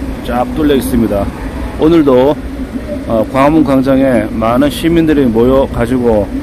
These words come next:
각자의 그 여가 생활을 즐기고 있고, 그리고 이 정치는 이제 모든 집회는, 그 자유우파 집회는 또 토요일 날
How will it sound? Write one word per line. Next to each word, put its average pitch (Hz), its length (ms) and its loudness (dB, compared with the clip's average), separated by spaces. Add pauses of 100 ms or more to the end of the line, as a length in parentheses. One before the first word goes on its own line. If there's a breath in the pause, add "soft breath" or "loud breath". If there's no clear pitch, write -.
각자의 123 640 2 (680)
그 107 300 0
여가 123 180 4
생활을 139 480 2
즐기고 143 380 -2
있고, 131 420 2 (640)
그리고 139 540 2 (560)
이 117 120 -4
정치는 147 600 2
이제 117 400 2 (200)
모든 160 260 0
집회는, 131 560 0
그 110 460 2 (520)
자유우파 139 760 2 (380)
집회는 120 520 -4
또 127 180 -2
토요일 143 380 2
날 113 340 2